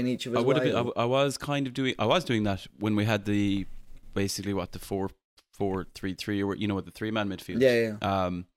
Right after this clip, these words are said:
Speaker 2: but when I switched to the four four two, so we've got a flat midfield now. Uh, you can't, you can't really play Mezzala in, in
Speaker 1: True, yeah,
Speaker 2: with, you know,
Speaker 1: yeah.
Speaker 2: without having a three-man midfield. So absolutely yes at the time, because the Mezzala fills that gap when the guy's cutting inside. Um, I think at the time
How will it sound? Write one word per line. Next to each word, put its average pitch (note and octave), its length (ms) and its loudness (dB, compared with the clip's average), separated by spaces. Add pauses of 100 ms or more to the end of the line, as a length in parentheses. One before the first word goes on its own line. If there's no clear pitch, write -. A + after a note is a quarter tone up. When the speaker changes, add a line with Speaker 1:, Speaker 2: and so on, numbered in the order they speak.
(260)
Speaker 2:
but F2+ 80 -2
when G#2 100 2
I G2+ 40 2
switched B2 240 -2
to A#2 60 -4
the G#2+ 80 -12
four G#2+ 180 2
four G2 180 -2
two, G#2 220 -2
so - 120 -6
we've F2+ 80 -6
got F#2 140 -2
a F#2 40 -10
flat - 300 -8
midfield A2+ 360 -4
now. C3+ 180 -4 (560)
Uh, G2+ 40 -4
you G2 100 -6
can't, - 220 -2
you G2 180 -4
can't - 140 -6
really F2+ 120 -8
play G#2 160 -2
Mezzala F2+ 380 -2
in, E2 80 -8
in - 340 -12
Speaker 1:
True, A#2 240 0
yeah, G2+ 80 0
Speaker 2:
with, F#2 140 -4
you G2+ 120 -4
know, A#2 60 2
Speaker 1:
yeah. G#2+ 120 -2 (160)
Speaker 2:
without F#2+ 280 -6
having F2+ 200 -6
a - 20 -10
three-man F#2+ 380 -4
midfield. F2+ 320 -12 (280)
So - 220 -6
absolutely A2 460 -2
yes G2+ 240 0
at G2+ 100 -10
the F#2 60 -12
time, G#2 260 -4
because F#2+ 260 -8
the G#2 60 -12
Mezzala G#2 400 -6
fills G2 260 -10
that F#2 200 -10
gap G2 300 -8
when F#2 180 -12
the F2+ 80 -14
guy's F#2 240 -12
cutting E2 220 -14
inside. F2 420 -14 (640)
Um, F2+ 500 -2 (340)
I G2+ 60 -10
think - 140 -4
at F#2+ 80 -4
the F#2+ 60 -8
time G2+ 420 0